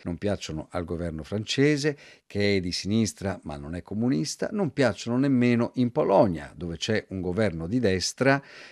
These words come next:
che ha molta più simpatia per i nazisti che non per i bolscevichi russi. Così dichiara il ministro degli esteri polacco.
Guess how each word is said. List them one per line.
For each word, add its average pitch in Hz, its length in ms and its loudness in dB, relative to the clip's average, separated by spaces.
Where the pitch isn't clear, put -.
che - 140 -6
ha 92 40 -2
molta 101 320 -4
più 98 140 -8
simpatia 92 560 -4
per 92 160 -6
i 95 80 -2
nazisti 107 720 2
che - 140 -10
non 87 220 -6
per 82 160 -8
i 85 80 -6
bolscevichi 85 680 -8
russi. 78 500 -6
Così 107 300 -4
dichiara 110 580 2
il 113 160 0
ministro 107 500 0
degli 101 240 -2
esteri 101 320 -4
polacco. - 600 -2